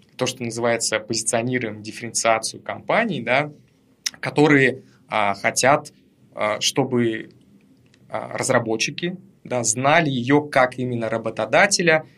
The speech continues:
а, но при этом, м, важно, как вот там прав-, правильно я вот это помню из, а, подкаста Жени, что важно различать, это не просто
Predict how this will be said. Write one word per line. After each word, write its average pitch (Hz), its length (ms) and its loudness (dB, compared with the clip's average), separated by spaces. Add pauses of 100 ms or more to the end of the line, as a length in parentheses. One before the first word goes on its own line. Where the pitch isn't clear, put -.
(240)
а, 120 300 4
но 139 240 2
при 139 160 4
этом, 131 300 0 (440)
м, 127 440 -6
важно, 135 400 2
как 123 200 0
вот 120 200 -8 (140)
там 113 200 -6
прав-, 123 360 0
правильно 120 340 0
я 110 180 -2
вот 107 160 -12
это 113 100 -6 (160)
помню 110 400 -4
из, 104 200 -12
а, 104 440 -6
подкаста 123 540 -2
Жени, 165 320 2
что - 180 -4
важно 135 440 2
различать, 127 480 2
это 127 200 -4
не 135 300 0
просто 147 560 2